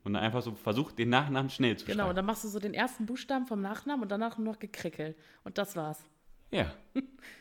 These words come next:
Speaker 1: Hatte jeder von uns diese? Ich hatte die, definitiv diese Unterschrift am Anfang.
Speaker 2: Äh, ich hab sie immer noch. <laughs> Hat sich noch nicht geändert.
Speaker 1: Deswegen bin ich wahrscheinlich so stolz auf meine, weil ich endlich es geschafft habe,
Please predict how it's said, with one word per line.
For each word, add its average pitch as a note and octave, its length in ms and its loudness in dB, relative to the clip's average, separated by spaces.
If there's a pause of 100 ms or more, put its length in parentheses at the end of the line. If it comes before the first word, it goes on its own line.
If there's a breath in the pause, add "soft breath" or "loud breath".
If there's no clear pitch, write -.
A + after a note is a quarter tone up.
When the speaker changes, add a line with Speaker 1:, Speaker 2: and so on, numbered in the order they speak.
Speaker 1:
Hatte B2+ 200 2
jeder C#3+ 220 2
von C#3 160 -4
uns D3 180 0
diese? D3 340 -4
Ich B2 160 -2
hatte F#2 200 -2
die, F2+ 140 -4
definitiv G#2 640 0
diese E2+ 200 -4
Unterschrift F2 340 -6
am E2+ 100 -6
Anfang. E2 220 -6
Speaker 2:
Äh, E3+ 160 0
ich - 160 -6
hab A#3 160 0
sie F3 180 -4
immer F3 220 -2
noch. D#3 280 -4
<laughs> - 1800 -16
Hat F3 240 0
sich G3 140 -2
noch F#3+ 100 0
nicht G3 180 -4
geändert. F3+ 260 4
Speaker 1:
Deswegen C3+ 260 4
bin A#2+ 100 4
ich A#2+ 60 -4
wahrscheinlich G#2+ 280 2
so G#2 80 -2
stolz A2+ 340 2
auf G2+ 100 -2
meine, G#2 280 0
weil G2+ 100 2
ich G2+ 120 -6
endlich A#2+ 260 2
es G#2+ 140 -4
geschafft - 400 -8
habe, G#2+ 220 2